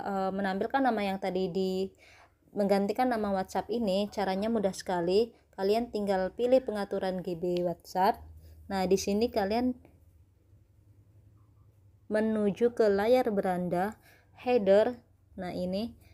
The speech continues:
di sini ada set nama saya. Tetapkan nama Anda sebagai,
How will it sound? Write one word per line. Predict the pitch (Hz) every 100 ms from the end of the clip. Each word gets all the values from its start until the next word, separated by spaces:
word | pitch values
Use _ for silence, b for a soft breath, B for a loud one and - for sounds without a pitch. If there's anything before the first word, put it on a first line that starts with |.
| b 220
di |
sini | 208 240 247 285
ada | - 214 247 277 B B B - - -
set | - - 247 -
nama | 220 214 220
saya. | 220 208 196
Tetapkan | 190 208 220 208 285 269
nama | 226 226
Anda | - 208 175 180
sebagai, | - 202 190 180 226 240